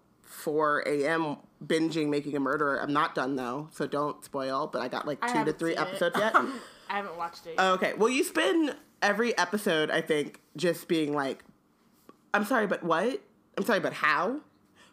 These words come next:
Speaker 1: I'm sorry, what?" Like, <laughs> you're just like, um, the, when Don-, when Donna just magically appears in the tardis and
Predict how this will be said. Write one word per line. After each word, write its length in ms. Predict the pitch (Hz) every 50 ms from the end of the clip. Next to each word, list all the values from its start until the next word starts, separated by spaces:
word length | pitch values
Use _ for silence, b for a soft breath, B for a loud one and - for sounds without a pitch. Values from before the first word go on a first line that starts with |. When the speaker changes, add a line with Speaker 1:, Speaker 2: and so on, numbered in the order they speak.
| b b _ _ _ _ _ _ _ _ _ _ _ _ _ -
Speaker 1:
I'm 120 | 254 359
sorry, 200 | - 381 302 247
what?" 300 | 208 165 160 175 190 269 480 494 - - - _
Like, 200 | 208 226 208 185
<laughs> 180 | 254 294 - -
you're 440 | 311 - - 370 - - 349 359 - -
just 240 | - 381 - - -
like, 320 | - - 349 311 269 233 196 381 381 370 359 339 254 B -
um, 520 | 214 214 196 185 180 170 175 165 147 123 - - - _ _ _
the, 680 | - 196 202 233 220 220 208 202 190 185 175 170 160 -
when 500 | - 180 208 208 196 190 185 180 - - - - 180
Don-, 320 | - 208 175 - 170 185 180 -
when 180 | - 202 196 185
Donna 560 | - - 156 165 190 202 214 226 226 220 214 220
just 300 | - 202 190 190 - -
magically 580 | 175 175 156 160 165 165 180 - 175 175 175 -
appears 680 | - 156 - - 156 156 151 156 156 160 160 156 - -
in 480 | - 151 156 147 147 147 147 143 143 139 -
the 100 | - 160
tardis 600 | 156 - 160 135 135 143 151 151 175 - - - -
and 500 | - 156 147 135 135 135 139 139 131 -